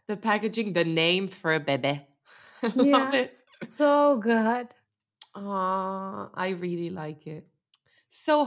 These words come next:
Speaker 2: Yeah.
Speaker 1: wholesome. These things are making me cry.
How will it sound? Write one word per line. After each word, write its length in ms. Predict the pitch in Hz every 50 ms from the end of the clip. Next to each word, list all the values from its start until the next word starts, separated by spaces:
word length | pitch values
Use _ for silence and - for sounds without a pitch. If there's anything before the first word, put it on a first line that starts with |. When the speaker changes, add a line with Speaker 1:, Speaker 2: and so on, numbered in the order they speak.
| 226
Speaker 2:
Yeah. 320 | 269 269 269 254 233 - -
Speaker 1:
wholesome. 300 | 233 196 180 180 170 175
These 280 | 233 269 330 339 -
things 320 | - - 262 254 254 240 220
are 120 | 202 185
making 360 | 180 180 170 165 175 170 165
me 140 | 160 160 151
cry. 540 | - _ - 156 156 147 139 139 139 135